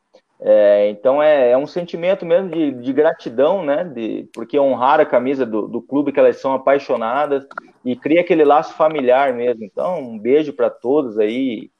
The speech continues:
E recebo mensagem de torcedor também, até hoje, que viraram amigos, sem, sem sequer a gente se encontrar pessoalmente, só de trocar ali mensagem,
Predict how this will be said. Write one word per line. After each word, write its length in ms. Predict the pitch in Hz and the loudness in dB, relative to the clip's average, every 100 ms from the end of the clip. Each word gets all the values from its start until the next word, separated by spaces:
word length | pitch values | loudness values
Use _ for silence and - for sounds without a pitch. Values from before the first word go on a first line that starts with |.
| _ _ _ | _ _ _
E 220 | - 110 | -10 -4
recebo 340 | 127 123 147 175 | -2 0 2 4
mensagem 480 | 160 131 147 165 151 | 2 2 2 0 -2
de 100 | 143 | -2
torcedor 680 | 165 160 143 107 127 170 | 0 0 -2 0 2 2
também, 320 | 165 113 113 135 | 0 -4 -2 -4
até 220 | 135 139 | 0 2
hoje, 220 | 139 151 | 2 2
que 100 | 120 | -4
viraram 340 | 110 107 123 | -4 2 2
amigos, 520 | 139 110 120 165 131 _ _ _ | 2 0 0 -2 -2 _ _ _
sem, 280 | - 165 170 | -2 -2 -2
sem 300 | - 175 190 | -4 -2 -2
sequer 360 | - 180 - 180 | -4 -4 2 2
a 80 | |
gente 180 | 196 208 | 4 0
se 100 | - | -4
encontrar 360 | 202 202 175 180 | -2 -2 0 0
pessoalmente, 640 | 196 - 185 156 156 - | 0 -2 -2 0 -2 -4
só 160 | - 147 | 0 0
de 180 | 156 175 | 0 -4
trocar 400 | - 135 127 143 | -2 -2 0 0
ali 120 | 143 | 0
mensagem, 800 | 139 131 - 123 143 170 175 160 | -2 -4 -2 0 0 0 -4 -14